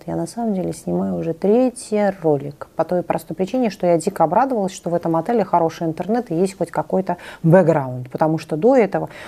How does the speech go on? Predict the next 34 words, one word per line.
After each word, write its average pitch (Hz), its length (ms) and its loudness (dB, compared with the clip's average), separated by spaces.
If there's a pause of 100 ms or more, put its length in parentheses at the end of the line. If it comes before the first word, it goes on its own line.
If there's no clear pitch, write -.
(140)
у 190 60 2
меня 226 160 6
не 247 220 8
получалось 226 720 4
ничего 160 440 -2
снимать. 135 520 -12 (520)
Соответственно, 233 580 4
лично 247 320 2
я 302 240 2
люблю 185 300 4
в 180 40 -10
пятницу, 175 380 0
знаете, 220 280 0
как - 180 -8
провести? 165 420 0
Не 196 300 2
хочу 226 300 0
я 180 60 4
никуда 175 340 4
выходить. 262 460 0
Я 220 80 4
наливаю 196 360 4
себе 185 180 0
бокал 175 320 2
красного 185 440 0
вина, 294 260 4
включаю 180 420 0
красивую 190 440 -2
музыку 294 600 4 (500)
и 294 640 6
просто 180 920 0
лежу 180 260 4
на 175 80 2
кроватке. 143 580 -6